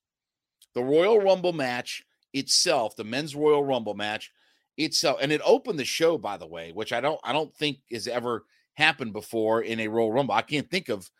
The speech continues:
a Royal Rumble match that opened the show, but, and they had to do it for the storyline that, that happened at the end. We'll talk about that here in just a minute. But that men's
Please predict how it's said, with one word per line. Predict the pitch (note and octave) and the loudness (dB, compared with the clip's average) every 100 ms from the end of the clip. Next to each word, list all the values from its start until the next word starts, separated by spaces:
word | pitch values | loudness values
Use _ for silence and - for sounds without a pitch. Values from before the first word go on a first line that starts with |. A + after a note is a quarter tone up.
| _ _ | _ _
a | A2 | -4
Royal | A2+ B2 A2+ | 2 4 4
Rumble | A#2 A2 | 2 0
match | G#2 A2 A2+ - | -2 -2 -2 -4
that | G#2+ | -6
opened | A#2 A2+ G2+ | -6 -6 -8
the | |
show, | F#2+ - F#2 F#2+ C3+ _ _ _ _ - | -10 -8 -4 -4 -8 _ _ _ _ 2
but, | D3 C#3 _ _ _ _ _ _ _ _ D#3 | 4 4 _ _ _ _ _ _ _ _ -2
and | D#3+ | 2
they | D#3 | 2
had | D#3+ G#3 | 2 2
to | D#3 | 2
do | A#2+ D3 | 0 0
it | C3+ | 0
for | B2+ | -4
the | A2 | -4
storyline | - C#3+ C3+ A#2 G2+ G2 G2+ | -2 0 0 0 -2 -4 -2
that, | G#2 G#2 | -4 -4
that | A2 | -6
happened | G2+ A2 A2 G2+ | -4 -4 -4 -8
at | G2 | -12
the | G#2 G#2+ | -10 -10
end. | F#2 | -8
We'll | G2+ | -10
talk | A2 G2 | -8 -6
about | F#2+ - | -6 -4
that | G#2+ - _ _ _ | -4 -6 _ _ _
here | A2 | -8
in | G2+ | -6
just | G#2 - | -6 -8
a | |
minute. | G2+ F#2 D2 _ _ _ | -6 -8 -10 _ _ _
But | - C#3 _ - | -2 -2 _ -2
that | C#3+ G#3+ F3 | 4 4 4
men's | E3+ F3 E3 | 2 2 0